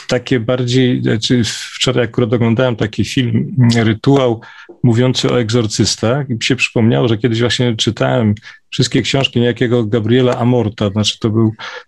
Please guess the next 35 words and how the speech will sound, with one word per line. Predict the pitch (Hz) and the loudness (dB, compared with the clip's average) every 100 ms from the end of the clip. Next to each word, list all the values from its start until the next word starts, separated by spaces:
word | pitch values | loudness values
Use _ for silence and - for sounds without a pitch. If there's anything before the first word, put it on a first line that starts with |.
| _ | _
już | 120 | 2
nieżyjący | 117 107 120 123 - | 4 4 2 2 0
w | 104 | 0
tej | 113 | -2
chwili | - 117 117 | -2 0 0
egzorcysta | 104 117 107 - 117 - 110 | 0 0 0 -2 -2 -2 0
watykański. | 107 110 117 127 123 123 - 135 143 - - - - - _ - - | 0 -2 -2 -2 -2 -2 -2 -2 -2 -12 -16 -16 -16 -20 _ -20 -6
I | 113 | -2
pytanie | 143 135 151 147 | 0 0 0 2
w | 135 | 2
związku | 135 143 - | 2 0 0
z | 131 | -2
tym, | 151 131 | 0 -2
czy | - 127 104 _ _ _ - | 0 -2 -2 _ _ _ -20
zdarzyło | - 123 113 147 151 | -2 -2 0 0 0
ci | - - | 0 0
się | 135 | 0
spotkać | 110 - 139 - 131 113 | -2 -4 -6 -2 -4 -4
tam, | - 123 123 | -2 0 2
no, | 120 139 - | 0 -4 -4
te | 131 120 139 _ _ _ 117 101 - | -2 -2 -4 _ _ _ -10 -8 -8
byty, | 95 131 - 135 | 0 -2 0 -4
czy | - | 0
jak | 127 117 | -2 -2
to | 120 | -4
tam | 117 117 | 0 0
nazwać, | 127 107 107 - | 0 0 -4 -4
które | - 120 | -4 -2
oni | 120 117 | 2 2
nazywają | 113 110 120 110 | 2 0 2 2
demonami, | 107 107 110 110 113 110 | 2 2 2 2 2 0
czy, | - 101 | 0 -2
czy, | - 107 | -2 -2
czy | - 123 | 0 2
innymi | 117 113 113 | 4 4 4